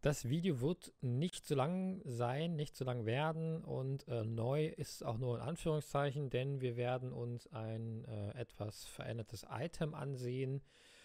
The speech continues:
Und zwar den Magnetizer. Ähm, wer sich noch erinnern kann, vor zwei oder drei Videos, glaub ich, hatte ich erzählt, ähm, also beziehungsweise hatte euch das Rezept gezeigt für den Magnetizer, unter anderem also,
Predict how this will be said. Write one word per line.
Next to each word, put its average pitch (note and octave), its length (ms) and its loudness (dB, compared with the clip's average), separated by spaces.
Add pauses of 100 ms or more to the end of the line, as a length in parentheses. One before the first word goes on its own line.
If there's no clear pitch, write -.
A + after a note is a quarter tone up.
(360)
Und C#3 300 2
zwar A#2 340 2
den A2 240 2
Magnetizer. C#3+ 880 2
Ähm, A#2+ 400 0
wer B2+ 220 2
sich D3 100 0
noch C3 140 2
erinnern C3 300 -2
kann, B2 280 0
vor C3 880 2 (340)
zwei A2 880 -2
oder A#2+ 220 0
drei G#2 280 -2
Videos, C#3+ 300 -2
glaub C3 280 0
ich, - 220 -4 (600)
hatte - 240 2
ich C#3 260 -2
erzählt, B2+ 640 2 (160)
ähm, A#2 680 2 (680)
also G#2 200 2
beziehungsweise A2 220 2
hatte A#2 300 0
euch A2+ 160 2
das - 240 -10
Rezept - 260 0
gezeigt D3 300 2
für C3+ 60 0
den A#2+ 100 0
Magnetizer, B2 640 0
unter C3 260 -2
anderem A2+ 500 -2
also, G#2 640 -2